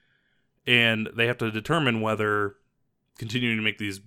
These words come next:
these video game-based movies are worth their money and, and worth their time.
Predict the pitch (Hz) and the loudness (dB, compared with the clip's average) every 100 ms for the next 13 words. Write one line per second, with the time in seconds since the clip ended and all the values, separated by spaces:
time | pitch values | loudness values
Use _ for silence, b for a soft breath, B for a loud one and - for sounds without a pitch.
0 | - 113 104 117 113 107 107 104 95 143 | -12 -10 -4 0 0 0 0 0 0 -2
1 | 160 120 113 107 98 98 95 104 107 131 | -2 -2 -2 -6 -4 -4 -4 -4 -2 -2
2 | 113 107 110 113 104 101 95 98 95 185 | -2 -6 -8 -10 -8 -8 -6 -6 -4 -4
3 | 113 - | -4 -14